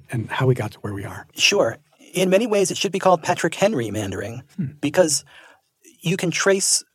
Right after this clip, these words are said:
Speaker 2: back to the idea of gerrymandering way before Elbridge Gerry and those, and those famous Massachusetts, uh, state senate districts in eighteen twelve. Uh, back in Virginia, seventeen eighty-eight, uh, Patrick Henry essentially tries to draw district lines that might keep the hated James Madison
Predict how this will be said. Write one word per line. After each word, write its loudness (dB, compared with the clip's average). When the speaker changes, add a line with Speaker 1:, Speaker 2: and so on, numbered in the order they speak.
Speaker 2:
back 0
to 0
the 4
idea 2
of -4
gerrymandering -2
way 6
before 2
Elbridge 0
Gerry 0
and 2
those, -2
and 0
those -4
famous -2
Massachusetts, -4
uh, 4
state -4
senate -2
districts -6
in -8
eighteen -6
twelve. 0
Uh, 4
back 2
in -2
Virginia, 0
seventeen 0
eighty-eight, -2
uh, 0
Patrick -2
Henry 0
essentially 0
tries 0
to -2
draw 2
district -4
lines 0
that -4
might -4
keep -6
the -8
hated -2
James -4
Madison 0